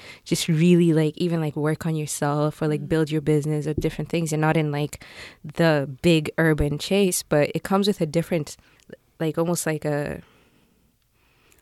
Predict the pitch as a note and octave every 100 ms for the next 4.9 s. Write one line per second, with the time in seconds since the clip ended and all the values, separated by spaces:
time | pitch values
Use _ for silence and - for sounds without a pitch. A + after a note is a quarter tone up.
0 | - - D#3 D3 - - - F#3+ F#3 D#3+
1 | D3+ - D3 C#3+ C#3+ D3+ D3+ - D#3 D3+
2 | - D#3 D#3+ F3 F#3+ E3 - _ _ _
3 | _ _ _ - - E3+ D#3+ F#3 G3+ D#3
4 | D3+ - D#3+ - D#3 D#3+ F#3+ G3+ G#3+